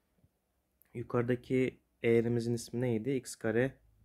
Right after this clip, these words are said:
eksi iki x'ti. Aşağıdaki ise y eşittir eksi birdi.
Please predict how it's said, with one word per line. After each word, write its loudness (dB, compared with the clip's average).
eksi -6
iki -6
x'ti. -10
Aşağıdaki -4
ise -6
y 4
eşittir -2
eksi -8
birdi. -4